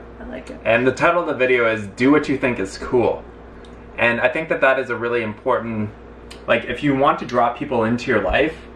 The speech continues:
Speaker 2: you wanna do something that is interesting. You wanna do something that's cool.
Speaker 1: Mm-hmm.
Speaker 2: Instead of just
Speaker 1: doing what you think will make money.
Speaker 2: Or just living a boring life. So when I started my YouTube, it was like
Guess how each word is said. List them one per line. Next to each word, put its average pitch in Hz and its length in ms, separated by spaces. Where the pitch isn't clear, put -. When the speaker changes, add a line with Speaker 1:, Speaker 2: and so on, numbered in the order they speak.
Speaker 2:
you 113 80
wanna 147 200
do 123 140
something 135 320
that 110 160
is 101 140
interesting. - 540
You 107 100
wanna 113 200
do 113 120
something 107 300
that's - 220
cool. 104 440
Speaker 1:
Mm-hmm. 190 280
Speaker 2:
Instead 135 280
of 117 120
just - 460
Speaker 1:
doing 226 200
what 208 100
you 208 100
think 214 220
will 196 120
make 190 220
money. 175 380
Speaker 2:
Or 120 640
just 131 280
living 131 340
a 117 60
boring 110 400
life. 101 300
So 131 520
when 127 140
I 160 80
started 170 260
my 139 120
YouTube, 123 600
it 135 60
was 113 140
like - 520